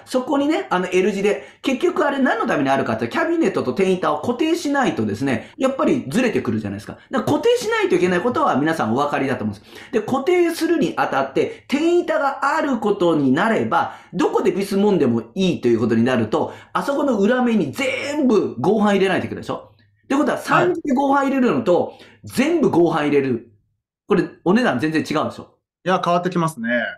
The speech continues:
Speaker 2: はい。
Speaker 1: ということで、各キッチンメーカー、まあ、流し台から始まってるメーカーは、どうしたって流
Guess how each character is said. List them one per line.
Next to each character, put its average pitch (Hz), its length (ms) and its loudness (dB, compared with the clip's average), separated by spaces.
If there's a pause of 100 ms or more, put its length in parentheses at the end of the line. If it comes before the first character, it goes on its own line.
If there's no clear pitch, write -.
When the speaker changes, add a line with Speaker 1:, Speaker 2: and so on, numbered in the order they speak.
(180)
Speaker 2:
は 110 140 -8
い。 90 120 -12 (760)
Speaker 1:
と 285 80 2
い 302 80 6
う 294 40 4
こ 302 100 0
と 254 120 2
で、 170 380 -2 (340)
各 254 340 -2
キ 196 120 -4
ッ 190 100 -6
チ 226 180 2
ン 233 160 6
メ 233 260 4
ー - 120 -4
カ 107 260 -2
ー、 - 20 -8
ま 156 120 0
あ、 143 160 0
流 180 60 0
し 196 100 -4
台 180 160 2
か 170 80 0
ら 135 80 0
始 123 160 -6
ま 131 100 -2
っ 123 80 -10
て 123 80 -2
る 120 80 0
メ 127 180 2
ー 110 60 -4
カ 104 120 -2
ー - 20 -2
は、 120 160 0
ど 311 260 0
う 381 80 0
し - 120 -10
た 392 120 2
っ 392 120 -8
て 160 120 2
流 156 60 2